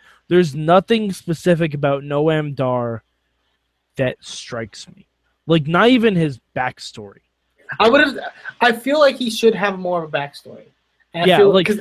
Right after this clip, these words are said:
Speaker 1: like Ho Ho
Speaker 2: he
Speaker 1: Lun saying that first he w-, thought he was getting trained in wrestling, but was actually getting trained in judo, is
Speaker 2: Yeah.
Speaker 1: amazing. <laughs> That is so awesome.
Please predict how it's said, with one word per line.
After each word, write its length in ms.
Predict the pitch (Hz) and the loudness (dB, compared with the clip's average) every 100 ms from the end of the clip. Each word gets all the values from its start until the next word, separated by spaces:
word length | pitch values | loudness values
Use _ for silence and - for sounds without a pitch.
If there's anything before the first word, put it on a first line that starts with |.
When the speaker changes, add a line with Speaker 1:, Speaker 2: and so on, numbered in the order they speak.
| 208 | 2
Speaker 1:
like 200 | 233 - | 2 6
Ho 180 | 294 349 | 6 6
Ho 160 | 349 220 | 4 2
Speaker 2:
he 80 | 226 | -2
Speaker 1:
Lun 200 | 285 330 - _ | -4 -8 -18 _
saying 400 | - 240 247 226 | 2 4 4 2
that 160 | 202 - _ _ | -2 -2 _ _
first 420 | 233 269 294 - | -2 -2 -2 -2
he 280 | 254 226 190 160 | -2 -2 -6 -16
w-, 160 | 202 214 | -16 -16
thought 280 | - 208 208 | -2 0 2
he 120 | 220 | 0
was 180 | 208 160 | -2 -4
getting 240 | 220 202 | -8 -8
trained 320 | 151 175 208 | -6 -6 -4
in 140 | 190 151 | -4 -2
wrestling, 380 | 165 - 247 208 | -4 -4 -10 -6
but 80 | |
was 120 | 170 160 | -4 -2
actually 300 | 180 - 185 | -2 -2 -2
getting 240 | 175 180 | -2 -4
trained 280 | 160 175 175 | -6 -8 -6
in 160 | 151 135 | -8 -8
judo, 500 | 120 135 165 214 233 _ _ _ _ - | -8 -4 -2 -2 -6 _ _ _ _ 0
is 180 | 240 269 | 4 6
Speaker 2:
Yeah. 40 | |
Speaker 1:
amazing. 640 | 254 247 311 294 226 175 - | 4 4 4 4 2 0 -2
<laughs> 40 | _ _ _ - 415 - - | _ _ _ 0 0 2 4
That 200 | 277 285 | 6 6
is 180 | 349 | 0
so 320 | - 240 285 269 | -2 2 4 6
awesome. 560 | 330 320 - 165 123 | 6 6 2 -10 -12